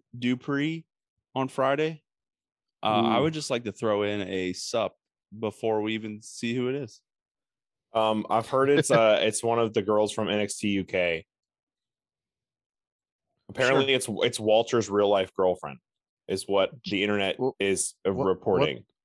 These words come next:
Speaker 3: what's her name? Like, Jenny or something?
Speaker 2: Jenny is her name in N X T U K, and in real life, she's dating Gunther.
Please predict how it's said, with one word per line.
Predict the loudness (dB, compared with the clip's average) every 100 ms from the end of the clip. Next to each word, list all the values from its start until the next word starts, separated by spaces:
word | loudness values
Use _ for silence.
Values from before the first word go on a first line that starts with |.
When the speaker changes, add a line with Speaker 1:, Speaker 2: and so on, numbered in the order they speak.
| _ -6
Speaker 3:
what's | -4 -4
her | -4
name? | -4 -2
Like, | -2 -4
Jenny | -2 -2 -2
or | -4 -4
something? | -6 -8 -8 -6
Speaker 2:
Jenny | 0 2 2 2 0 -4 -4
is | 0 0
her | 2 0
name | 2 0 2
in | 2
N | 2 0
X | 0
T | -2
U | -2 -2
K, | 0 2 2 0 -4 _ _ _ -8
and | -4 -2 -2 -2
in | -4 -2
real | 2 4 6
life, | 4 2 0
she's | -2 -2
dating | 0 0 2 0 -2
Gunther. | -2 -2 0 0 0